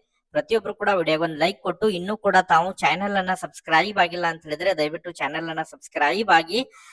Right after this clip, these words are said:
ಅದ್ರ ಜೊತೆಗೆ ನೋಟಿಫಿಕೇಶನ್ ಆನ್ ಮಾಡ್ಕೊರಿ. ಇದರಿಂದ ನಿಮಗೆ ನಾವು ಹಾಕ್ತಾ ಇರುವಂತಹ ಪ್ರತಿಯೊಂದು ವಿಡಿಯೋಗಳ ಅಪ್ಡೇಟ್‌ಗಳು ತಮಗೆ ದೊರಕ್ತಾ ಇರ್ತವೆ.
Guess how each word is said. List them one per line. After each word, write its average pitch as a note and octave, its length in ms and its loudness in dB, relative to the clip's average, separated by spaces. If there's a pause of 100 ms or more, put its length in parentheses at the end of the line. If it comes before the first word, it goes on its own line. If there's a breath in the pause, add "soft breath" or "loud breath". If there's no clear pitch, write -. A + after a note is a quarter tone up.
(120)
ಅದ್ರ D#3+ 160 -2
ಜೊತೆಗೆ G3+ 480 2
ನೋಟಿಫಿಕೇಶನ್ G#3 840 -2 (100)
ಆನ್ G#3 240 4
ಮಾಡ್ಕೊರಿ. G3 400 0
ಇದರಿಂದ F3 340 -4
ನಿಮಗೆ D#3+ 300 -4
ನಾವು D#3+ 240 0
ಹಾಕ್ತಾ E3 280 -6
ಇರುವಂತಹ D#3 440 -2
ಪ್ರತಿಯೊಂದು G3 640 -8
ವಿಡಿಯೋಗಳ D3+ 400 0
ಅಪ್ಡೇಟ್‌ಗಳು E3 580 -2
ತಮಗೆ D#3 380 -4
ದೊರಕ್ತಾ - 280 -4
ಇರ್ತವೆ. - 340 0